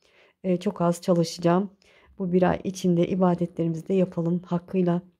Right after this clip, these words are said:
yapmaya çalışalım inşallah. Allah'ın izniyle.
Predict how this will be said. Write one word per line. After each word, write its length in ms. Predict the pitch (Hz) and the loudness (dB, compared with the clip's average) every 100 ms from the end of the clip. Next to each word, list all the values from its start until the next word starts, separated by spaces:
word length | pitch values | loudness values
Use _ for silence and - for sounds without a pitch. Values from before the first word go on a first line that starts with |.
| - | -4
yapmaya 400 | 180 185 170 180 | -4 -2 0 0
çalışalım 540 | 185 180 170 175 170 | 2 0 0 0 2
inşallah. 460 | 170 - 170 160 175 _ _ _ - | 0 -2 -4 -2 -2 _ _ _ -6
Allah'ın 400 | 185 170 170 202 | -2 0 2 2
izniyle. 440 | 190 180 175 160 | 2 2 0 0